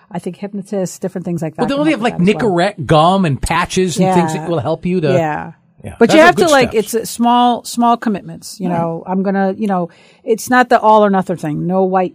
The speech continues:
Speaker 1: white knuckling, as they call it. You know, the all or nothing. Um, play and spend time, uh, with kids. So your grandkids, your relatives, um, you know, volunteer somewhere. Um, you know, as an older adult, we try to bring a lot of, like,
Speaker 2: Right.
Speaker 1: um, kids into our community. Like, we're having the teens come in.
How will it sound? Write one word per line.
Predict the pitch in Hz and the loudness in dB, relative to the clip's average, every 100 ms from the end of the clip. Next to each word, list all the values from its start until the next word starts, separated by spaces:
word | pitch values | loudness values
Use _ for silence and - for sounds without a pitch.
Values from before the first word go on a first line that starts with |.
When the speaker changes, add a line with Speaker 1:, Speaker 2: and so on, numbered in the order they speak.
| _ | _
Speaker 1:
white | 196 180 | -8 -8
knuckling, | 180 170 170 156 160 | -10 -10 -12 -10 -12
as | 156 | -12
they | 165 | -14
call | 160 151 147 | -14 -12 -12
it. | - | -12
You | 175 | -10
know, | 165 | -8
the | 160 | -8
all | 156 | -10
or | 156 | -10
nothing. | 156 - 143 - _ _ | -14 -16 -20 -20 _ _
Um, | 240 214 202 196 190 185 - | 4 6 6 2 0 -4 -6
play | - 269 320 | 2 4 4
and | 320 | 0
spend | - 240 | -2 -2
time, | 233 226 214 214 214 208 | 0 0 2 2 -2 0
uh, | 196 | 0
with | 185 190 | -2 -2
kids. | 196 139 - - _ | -4 -4 -8 -16 _
So | - | -8
your | 175 | -4
grandkids, | 196 226 233 247 220 214 208 170 | 0 2 2 2 4 4 2 -2
your | 160 | 0
relatives, | 180 185 - 190 180 175 - _ _ - | 0 0 0 0 0 -4 -10 _ _ -8
um, | 170 160 156 175 | -4 -4 -4 -6
you | |
know, | 170 160 156 | -6 -6 -6
volunteer | 160 202 208 208 - 208 | 2 4 4 2 2 0
somewhere. | 202 202 196 190 190 190 - _ - | 0 0 2 2 2 -2 -6 _ -6
Um, | 165 160 160 175 | -2 -2 -2 -4
you | 180 | -4
know, | |
as | 170 | -4
an | 180 | -2
older | 175 180 | -2 0
adult, | 180 175 175 170 | 0 2 2 2
we | 190 | -2
try | - 196 | 2 2
to | 185 | 2
bring | 185 170 | 0 0
a | |
lot | 170 170 | 0 0
of, | 175 | 0
like, | 170 165 160 | 0 -2 -4
Speaker 2:
Right. | - 180 | -8 -6
Speaker 1:
um, | 175 | -6
kids | 170 214 185 | -2 -2 0
into | 202 190 202 | -2 -2 2
our | 180 | 2
community. | 175 190 180 180 | 2 -2 0 0
Like, | 165 | -2
we're | 175 | -2
having | 170 | -2
the | 170 | -4
teens | - 196 190 180 | -2 0 0 -2
come | - 185 | -2 0
in. | 180 175 | 0 0